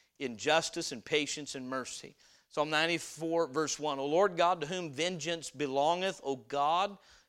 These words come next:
to whom vengeance belongeth, show thyself.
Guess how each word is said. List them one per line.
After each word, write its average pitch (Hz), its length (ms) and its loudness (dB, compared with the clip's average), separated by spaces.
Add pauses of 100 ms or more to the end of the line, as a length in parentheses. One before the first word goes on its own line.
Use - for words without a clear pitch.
(100)
to 127 60 -6
whom 143 220 -4
vengeance 170 420 0
belongeth, 170 720 0
show - 480 2
thyself. 147 720 -2